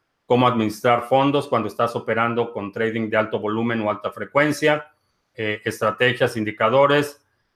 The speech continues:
y vemos, eh, una selección de distintos robots, atributos, eh, cuáles son las características, eh, cuáles son las ventajas y desventajas. Vemos,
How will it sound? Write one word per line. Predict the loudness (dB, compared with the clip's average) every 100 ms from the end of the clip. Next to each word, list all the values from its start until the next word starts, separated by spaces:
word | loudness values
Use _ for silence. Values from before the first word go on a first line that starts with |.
| _
y | 0
vemos, | 2 4 4 2 -2 -4
eh, | 0 2 2 0 -2 -8 -2
una | 0 0
selección | 2 0 0 0 2 2 -2 -4
de | -2 -2
distintos | -4 -10 -2 0 0 2
robots, | 4 4 2 0
atributos, | -6 -4 -4 -4 -2 -6 -6 -16 _ _ _ _
eh, | -6 0
cuáles | 0 2
son | 0
las | 0 0
características, | -2 0 -2 -2 -4 -8 0 4 4 2 -8
eh, | -8 -2
cuáles | 0 0
son | 0
las | -2
ventajas | -2 0 0 0 -4
y | -4
desventajas. | -4 -4 -2 0 0 0 0
Vemos, | 0 0 -4 -8